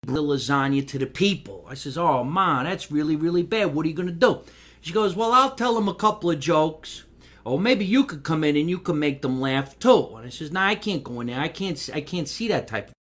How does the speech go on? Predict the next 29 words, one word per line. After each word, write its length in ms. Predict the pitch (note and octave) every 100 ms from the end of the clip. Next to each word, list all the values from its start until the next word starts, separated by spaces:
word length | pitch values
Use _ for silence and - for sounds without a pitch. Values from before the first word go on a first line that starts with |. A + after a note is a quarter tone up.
| _ -
thing." 100 | - - - - _ _ _ _ - - - -
And 120 | D#3+
she 80 | F3+
goes, 160 | G3+
"Well, 80 | G3
maybe 220 | A3 C#4
you 80 | C4+
could 180 | - A#3+
talk 320 | - A3 A3
to 100 | -
the 80 | D3
people." 380 | C3 C3+ A#2+ A2+
I 20 |
says, 160 | A#2+ D3
"I 100 | D#3+
don't 120 | F3+
know 100 | C#3+
if 100 | B2+
I 60 | A2+
could 180 | G#2+
talk 160 | - A2
to 60 | G#2+
people." 260 | A#2+ A#2+
Well, 160 | C3+ D3+
one 220 | A3 B3+
thing 200 | B3+ A3
leads 240 | G#3+ F#3 -
to 180 | D#3+
another. 420 | D3 C3+ A#2 A#2